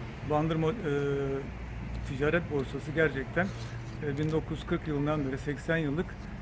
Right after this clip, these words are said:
e, bir tecrübeye sahip, e, ve bu anlamda da, e, kültürünü en iyi şekilde yenileyerek, e, devam eden, e, bir, e, bir borsa, e, faaliyetleri içerisinde. Bunlar tabii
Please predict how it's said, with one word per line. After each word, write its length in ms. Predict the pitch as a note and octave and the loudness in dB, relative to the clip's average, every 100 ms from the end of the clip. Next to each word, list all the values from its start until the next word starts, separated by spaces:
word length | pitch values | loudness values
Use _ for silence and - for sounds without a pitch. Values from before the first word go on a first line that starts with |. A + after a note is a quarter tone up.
| - D#3 | -8 -4
e, 40 | C#3+ C#3 C3+ B2+ | 0 0 0 0
bir 120 | D#3+ - D3 | 0 0 -2
tecrübeye 400 | C#3+ C3+ D3+ D#3+ | 0 4 4 4
sahip, 320 | - C#3 C3 | 2 0 0
e, 500 | A#2+ C#3+ C3+ C3 C3+ | -2 -2 0 0 2
ve 100 | D3+ - - | 0 -2 0
bu 120 | D3+ | 2
anlamda 420 | D3 D3 D3+ D#3+ | 4 2 2 2
da, 140 | D3+ F#3+ - - - - - | 2 2 -2 -12 -12 -10 -4
e, 140 | C3+ C3+ | -2 -2
kültürünü 480 | D#3 - D#3+ E3 F3+ - | -4 -2 -2 0 0 0
en 120 | F#3 G3 | 4 6
iyi 120 | F3+ | 4
şekilde 520 | - D3+ D3 D#3 G3+ - | 2 0 2 4 4 2
yenileyerek, 540 | C#3+ D#3 D#3+ F#3 F#3+ E3 | 2 4 8 10 10 8
e, 520 | - - E3 C#3+ C#3 | 0 -4 0 0 2
devam 360 | D3 C#3+ D3 C#3+ | 4 4 4 2
eden, 180 | D3 C#3 | 2 0
e, 840 | - - - - C#3+ C3+ C3+ C3 | -4 -10 -12 -8 -4 -2 -2 -2
bir, 60 | |
e, 40 | D3 - C#3+ C3+ C3+ C3 C#3 | -2 -2 -4 -2 -2 -2 -4
bir 300 | D3+ D#3+ C#3+ | -4 0 6
borsa, 300 | D#3 D3+ D3+ | 6 6 0
e, 340 | C3+ - D3+ C3 | 0 -2 -4 -2
faaliyetleri 500 | C#3+ C#3 C3+ B2+ C3 B2+ | 0 2 0 -4 -6 -4
içerisinde. 480 | C#3 B2+ C#3 D#3 A3 - - - F#3+ | -4 -4 -2 -2 -2 -6 -10 -6 0
Bunlar 280 | F#3 F#3+ | 4 4
tabii 260 | F#3+ F3+ | 4 2